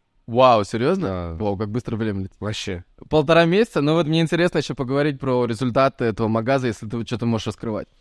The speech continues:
Speaker 1: Вот, короче, поэтому, по-, поэтому можно, как интро закончилось, можно начинать переходить к делу. А, расскажи, вот самое, что мне интересно, это вот звёздный блогерский маркетинг, потому что у вас как будто бы, знаешь, типа, вот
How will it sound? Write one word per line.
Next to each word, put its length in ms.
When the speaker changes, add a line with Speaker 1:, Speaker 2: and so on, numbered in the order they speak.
Speaker 1:
Вот, 260
короче, 520
поэтому, 880
по-, 320
поэтому 840
можно, 560
как 200
интро 260
закончилось, 580
можно 280
начинать 480
переходить 460
к 60
делу. 380
А, 540
расскажи, 520
вот 180
самое, 320
что 120
мне 140
интересно, 420
это 240
вот 160
звёздный 500
блогерский 440
маркетинг, 460
потому 280
что 200
у 20
вас 200
как 160
будто 200
бы, 120
знаешь, 260
типа, 220
вот 100